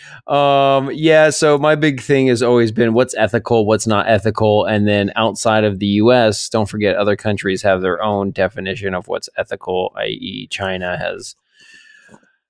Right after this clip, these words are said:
<sighs> forever killed w-, girls. Oh, did they actually kill them?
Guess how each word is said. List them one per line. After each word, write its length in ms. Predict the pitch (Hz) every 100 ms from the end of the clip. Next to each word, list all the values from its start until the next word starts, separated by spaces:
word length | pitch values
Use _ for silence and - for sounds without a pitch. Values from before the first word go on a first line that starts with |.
| _ _
<sighs> 300 | - - -
forever 520 | - 117 127 117 107
killed 560 | 95 - 120 110 98 113 -
w-, 340 | 113 107 107 - _ _ _ _ 127
girls. 640 | 117 123 117 101 104 - - - -
Oh, 120 | 123
did 80 | 120
they 260 | 131 160 185
actually 320 | 170 - 175
kill 260 | 110 113 120
them? 300 | 175 214